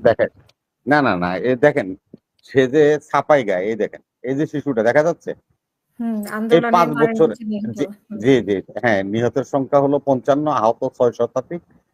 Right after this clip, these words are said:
Speaker 1: আর এই যে ছোট বাচ্চাটা দেখছেন, এই মেয়েটা তার মায়ের কোলে ছিল। এয়ার স্ট্রাইক যখন হচ্ছিল, হেলিকপ্টারে করে স্নাইপার গুলি যখন ছাড়ছিল, সেই গুলির আঘাতে এই মেয়েটা মারা গেছে। তা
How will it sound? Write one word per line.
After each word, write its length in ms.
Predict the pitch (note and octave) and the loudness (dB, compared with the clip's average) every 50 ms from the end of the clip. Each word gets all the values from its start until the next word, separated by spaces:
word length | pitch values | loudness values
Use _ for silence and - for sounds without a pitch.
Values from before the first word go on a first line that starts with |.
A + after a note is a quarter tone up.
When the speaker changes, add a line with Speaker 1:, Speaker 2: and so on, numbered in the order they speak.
| _ _ - | _ _ 0
Speaker 1:
আর 120 | - D#3 D3+ F3+ | 0 2 4 4
এই 80 | A3 A#3 | 4 4
যে 120 | F3+ F3+ F3 | 2 -2 -4
ছোট 220 | - - - A2 - E3+ D#3 | -2 -2 -6 -2 -2 0 0
বাচ্চাটা 360 | D3+ - - C#3+ C3 - C#3 | 0 -2 0 -4 -2 -2 0
দেখছেন, 340 | B2+ C3+ B2 _ - F3+ F3 - _ _ _ _ _ _ _ _ _ _ _ - D3+ | -2 -2 -8 _ -12 -12 -12 -12 _ _ _ _ _ _ _ _ _ _ _ 0 2
এই 140 | E3+ F3 E3 | 4 4 6
মেয়েটা 420 | D3 C#3+ D3 D3 C#3+ - - E3 D#3+ _ - | 4 4 4 2 2 2 0 -2 -2 _ -4
তার 160 | C#3 C3 B2 A#2 A#2 A2 G#2 _ _ _ _ _ _ _ - | -4 -2 -2 -4 -8 -16 -20 _ _ _ _ _ _ _ -2
মায়ের 300 | A2+ B2 C3+ C3+ B2+ A#2 | 0 2 4 4 4 2
কোলে 260 | - - A#2 A#2 A#2 - - | 0 -6 -4 -4 -4 -4 -4
ছিল। 120 | C#3 C3+ F3+ F#3+ _ _ _ _ _ _ _ _ _ _ _ _ _ _ _ _ _ _ _ - - | -6 -6 -6 -8 _ _ _ _ _ _ _ _ _ _ _ _ _ _ _ _ _ _ _ 0 4
এয়ার 240 | D3 D#3+ E3 D#3+ E3 D#3 | 4 6 6 4 2 0
স্ট্রাইক 320 | - _ - F#3 F3+ E3 C3+ | -6 _ -4 -4 -4 -4 -2
যখন 260 | E3+ E3+ - D#3+ D3 B2+ | -4 -4 -4 -4 -6 -6
হচ্ছিল, 320 | C3 C3 _ - C3 A2+ G2+ G2 G2 _ _ _ _ _ _ _ _ _ _ _ - | -8 -8 _ -10 -10 -8 -8 -10 -12 _ _ _ _ _ _ _ _ _ _ _ 0
হেলিকপ্টারে 600 | B2 C3+ C#3+ C#3 D3+ D3 - _ - C#3+ C3 C3+ | 2 2 2 4 2 0 0 _ -2 0 0 0
করে 280 | A#2+ C3 A#2+ A#2+ A#2 A2 | 0 0 2 2 2 0
স্নাইপার 500 | - - - A2+ B2 B2 A#2+ - C3+ B2+ | -2 -8 -6 -2 -2 -2 0 -2 -4 -4
গুলি 300 | A2+ - A2 A2+ A2+ G#2+ F#2+ - G#2+ | -4 -6 -6 -4 -2 -2 -2 -2 -2
যখন 180 | - B2 A#2 G2+ | -2 -2 -6 -6
ছাড়ছিল, 480 | - - F#2 - _ _ - G#2 F#2+ F2+ E2+ _ _ _ _ _ _ _ _ _ _ _ | -2 -4 -4 -4 _ _ -8 -6 -6 -6 -8 _ _ _ _ _ _ _ _ _ _ _
সেই 300 | - - - B2 B2 B2+ | -16 -4 2 2 2 2
গুলির 360 | G#2 G#2 A2+ B2 B2 A#2+ A2+ A#2 G#2+ | 2 _ -4 -2 0 2 4 2 2
আঘাতে 280 | - A2 G#2+ - C3 D#3 - _ - | 2 0 -4 -4 -6 -8 -8 _ -6
এই 100 | C3 A#2+ | -6 -6
মেয়েটা 300 | G#2+ G#2+ G2+ F#2 F2+ E2+ | -4 -4 -6 -4 -4 -6
মারা 200 | E2+ D#2+ D2+ D2 | -8 -6 -8 -8
গেছে। 220 | C2 _ _ _ _ _ _ _ _ _ _ _ _ _ _ _ _ - | -10 _ _ _ _ _ _ _ _ _ _ _ _ _ _ _ _ -12
তা 40 | - | -10